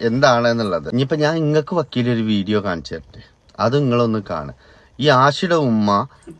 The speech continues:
പിന്നെ ഇവിടെ വന്നിട്ട് ഒരു ഒന്നൊന്നര മണിക്കൂർ ഒരു ഇന്റർവ്യൂവിൽ ഇരുന്ന് കരയും പറയും ചെയ്തു.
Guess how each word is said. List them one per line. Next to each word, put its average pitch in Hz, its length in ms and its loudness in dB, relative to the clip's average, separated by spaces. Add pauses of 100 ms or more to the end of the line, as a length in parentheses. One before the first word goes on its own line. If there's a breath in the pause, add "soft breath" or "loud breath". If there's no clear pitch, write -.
(180)
പിന്നെ 98 400 -2
ഇവിടെ 110 240 0
വന്നിട്ട് 107 400 -2
ഒരു 110 220 -2
ഒന്നൊന്നര 117 460 -2
മണിക്കൂർ 107 400 -4
ഒരു 110 120 -2
ഇന്റർവ്യൂവിൽ 104 540 -2
ഇരുന്ന് 107 300 -6
കരയും 110 340 0
പറയും 104 260 0
ചെയ്തു. 80 360 -14